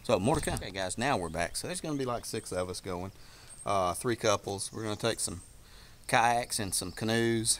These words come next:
and, uh, have a good time, some inner tubes, and we're gonna do some good cooking,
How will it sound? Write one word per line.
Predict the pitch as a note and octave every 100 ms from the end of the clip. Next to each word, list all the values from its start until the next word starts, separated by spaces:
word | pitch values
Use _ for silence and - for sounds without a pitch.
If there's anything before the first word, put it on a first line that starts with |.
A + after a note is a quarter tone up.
| -
and, | A#2+ G#2 G2 F#2+ F2+
uh, | F2
have | A2 G#2+
a | F#2+
good | G2+ G2
time, | A2 G#2 G2+ G2+
some | - D2+
inner | G#2 G#2
tubes, | - G#2 G2+ G2 G#2 - - - - -
and | F#2+ F2+ F2+ F2 F2 E2+ E2 E2 E2 D#2+ E2 - - G#2+
we're | G2+
gonna | F#2+
do | F#2+
some | -
good | F2+ F2+
cooking, | A#2+ G#2 G2+